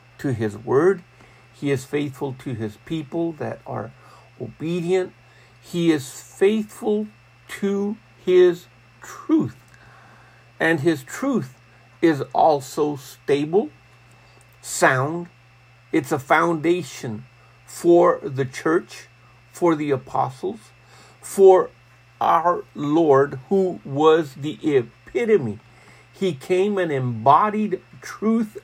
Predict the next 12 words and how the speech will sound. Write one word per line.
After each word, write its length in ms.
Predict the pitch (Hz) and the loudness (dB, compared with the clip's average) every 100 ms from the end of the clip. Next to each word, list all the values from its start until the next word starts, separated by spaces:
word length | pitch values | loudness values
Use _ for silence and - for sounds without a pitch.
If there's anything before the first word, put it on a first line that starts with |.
| _ | _
and 680 | 156 156 165 170 - 147 113 | -4 -2 -4 -6 -8 -12 -8
grace. 560 | - 123 107 117 - - - - - - - | -4 -4 -4 -12 -20 -20 -20 -20 -20 -20 -12
Uh, 260 | 135 120 117 | -4 -2 -2
according 400 | 117 160 143 139 | -2 2 2 0
to 140 | 131 131 | -8 -8
the 160 | 117 | -8
scripture 680 | - - 233 226 - 160 - - - - - _ | -12 -8 -8 -8 -8 -8 -8 -16 -20 -20 -20 _
in 240 | - 135 117 | -6 -4 -2
the 360 | 120 110 113 127 120 | -2 -2 -4 -10 -6
book 300 | 151 156 - | -4 -4 -6
of, 240 | 117 117 | -6 -6
uh, 240 | 120 - | -10 -10